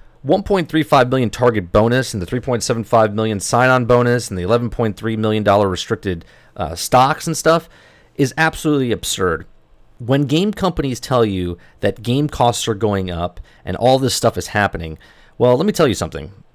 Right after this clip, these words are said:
The chief financial officer is a person that comes in and cuts the costs of everything else, right?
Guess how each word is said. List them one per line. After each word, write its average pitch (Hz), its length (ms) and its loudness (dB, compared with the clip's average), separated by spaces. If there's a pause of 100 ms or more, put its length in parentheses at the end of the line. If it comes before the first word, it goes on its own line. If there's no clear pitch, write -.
(160)
The 120 340 -4
chief 196 260 -6
financial 151 440 -2
officer 95 600 -6 (420)
is 98 140 -6
a - 40 -4
person 123 260 -4
that 98 100 -4
comes 110 260 -4
in 95 260 -2 (240)
and 95 220 -8
cuts - 420 -2 (380)
the 104 120 -2
costs - 460 0
of 95 80 0
everything 92 360 -2
else, - 400 -10 (340)
right? 101 300 0